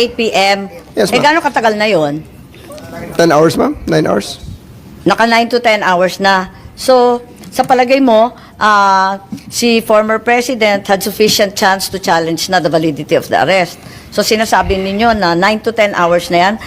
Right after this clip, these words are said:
Speaker 1: Kasi nakuha niya yung warrant nung alas dose mahigit. Hating gabi lampas, ano? Tapos
Speaker 2: Tanghali, ma'am.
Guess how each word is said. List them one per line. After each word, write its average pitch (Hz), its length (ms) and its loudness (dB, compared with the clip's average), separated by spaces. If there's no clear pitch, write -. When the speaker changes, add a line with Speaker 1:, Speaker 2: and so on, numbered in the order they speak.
Speaker 1:
Kasi 330 240 4
nakuha 311 400 2
niya 269 400 2
yung 214 400 -2
warrant 214 560 0
nung 226 320 -4
alas 202 240 -2
dose 196 320 -2
mahigit. 180 480 0
Hating 196 240 0
gabi 190 480 2
lampas, 180 560 0
ano? 180 240 0
Tapos 226 720 0
Speaker 2:
Tanghali, 175 400 2
ma'am. 151 240 2